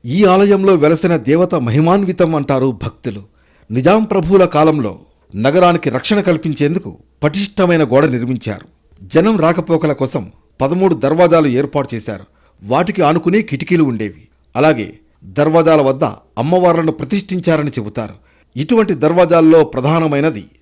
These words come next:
లాల్ దర్వాజా, అంటే ఎర్రటి గడప అని అర్థం. ఈ దర్వాజాకు భక్తులు జాజులు రాసి పూజలు చేసేవారని అందువల్లే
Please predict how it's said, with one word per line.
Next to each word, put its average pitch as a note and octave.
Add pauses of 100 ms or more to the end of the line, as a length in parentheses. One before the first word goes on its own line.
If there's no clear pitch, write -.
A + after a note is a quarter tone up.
లాల్ C#3+
దర్వాజా, G#2+ (400)
అంటే D#3
ఎర్రటి E3
గడప D#3
అని C3+
అర్థం. G2 (400)
ఈ D3
దర్వాజాకు C#3 (220)
భక్తులు D#3
జాజులు D#3+
రాసి F3+
పూజలు E3+ (100)
చేసేవారని G#2+ (300)
అందువల్లే E3